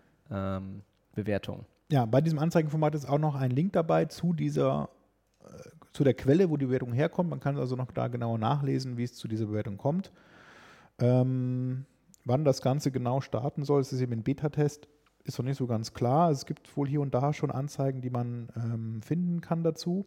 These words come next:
Speaker 1: Aber auch aktuell nur auf Englisch und man muss eben
Speaker 2: Genau, gibt's
Speaker 1: über
Speaker 2: nur
Speaker 1: seinen
Speaker 2: U S A.
Speaker 1: Google Repre-,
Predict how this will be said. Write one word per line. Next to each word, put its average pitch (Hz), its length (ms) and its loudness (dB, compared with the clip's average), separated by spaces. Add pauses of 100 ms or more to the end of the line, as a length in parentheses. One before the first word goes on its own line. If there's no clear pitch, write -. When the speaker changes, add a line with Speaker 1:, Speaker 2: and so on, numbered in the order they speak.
Speaker 1:
Aber 120 80 4
auch 120 100 -2
aktuell 127 360 2
nur 131 140 2
auf 117 100 -4
Englisch 139 420 -2
und - 40 -6
man 120 100 0
muss 120 180 -2
eben 117 160 -2
Speaker 2:
Genau, 113 240 0
gibt's 113 180 -4
Speaker 1:
über 113 120 2
Speaker 2:
nur 110 40 4
Speaker 1:
seinen 113 200 2
Speaker 2:
U - 20 -2
S 107 80 -4
A. - 20 0
Speaker 1:
Google 110 480 2
Repre-, 110 520 -2